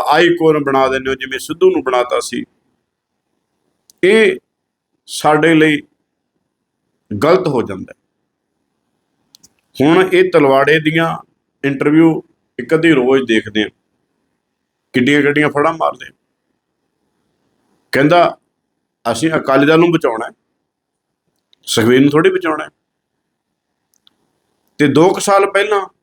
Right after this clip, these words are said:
ਬਾਦਲਾਂ ਨੇ ਬੇੜਾ ਗਰਕ ਕਰਤਾ ਜੀ, ਬਾਦਲ ਲੁੱਟ ਕੇ ਖਾ ਗਏ ਜੀ,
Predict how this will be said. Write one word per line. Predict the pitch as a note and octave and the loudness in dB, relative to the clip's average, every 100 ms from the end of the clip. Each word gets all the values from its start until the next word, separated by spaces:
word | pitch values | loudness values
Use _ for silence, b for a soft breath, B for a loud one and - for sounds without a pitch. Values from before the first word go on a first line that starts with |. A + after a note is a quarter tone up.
| _ _ _ _ _ _ _ _ _ _ G#2+ | _ _ _ _ _ _ _ _ _ _ -6
ਬਾਦਲਾਂ | G#2+ C#3+ C#3+ C#3+ | 0 2 2 2
ਨੇ | C3 | 0
ਬੇੜਾ | G#2 G#2+ A#2+ A#2+ | 0 0 0 -2
ਗਰਕ | C3 C3 | -4 -4
ਕਰਤਾ | C3 - C3+ | -8 -6 -6
ਜੀ, | B2+ B2+ _ _ _ _ _ _ _ G#2+ | -6 -8 _ _ _ _ _ _ _ -2
ਬਾਦਲ | C3+ C#3+ B2 | 0 2 0
ਲੁੱਟ | A2+ A2+ | -2 -4
ਕੇ | - C#3 | -4 -6
ਖਾ | C3+ C3+ | -2 -4
ਗਏ | C3+ C3 | -4 -12
ਜੀ, | C3 | -16